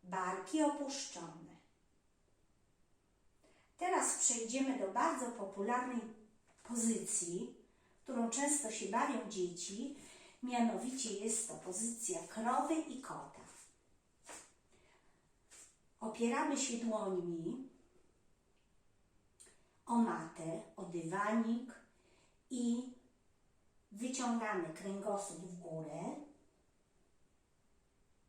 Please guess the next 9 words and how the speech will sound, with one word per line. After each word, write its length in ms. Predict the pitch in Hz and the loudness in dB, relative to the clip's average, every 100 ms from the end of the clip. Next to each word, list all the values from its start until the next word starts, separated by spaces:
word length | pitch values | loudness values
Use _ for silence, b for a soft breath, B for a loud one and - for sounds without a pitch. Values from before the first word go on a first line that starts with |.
| _ | _
Pozycja 720 | 208 196 202 185 - 185 175 | -2 -2 -4 -6 -6 -4 -6
kota. 680 | - 147 156 190 185 262 285 - b b b b b b - | -6 -10 -10 -14 -10 -10 -10 -14 b b b b b b -12
I 120 | 240 | -4
teraz 420 | 240 233 214 220 | 0 0 0 0
lekko 420 | 240 294 - 285 254 | 0 -2 -4 -2 0
opuszczamy 720 | 240 226 - 220 208 214 214 | 0 -2 -2 -4 -4 -4 -4
go 120 | 190 185 | -4 -4
w 180 | - | -4
dół. 300 | 359 - - | -4 -4 -6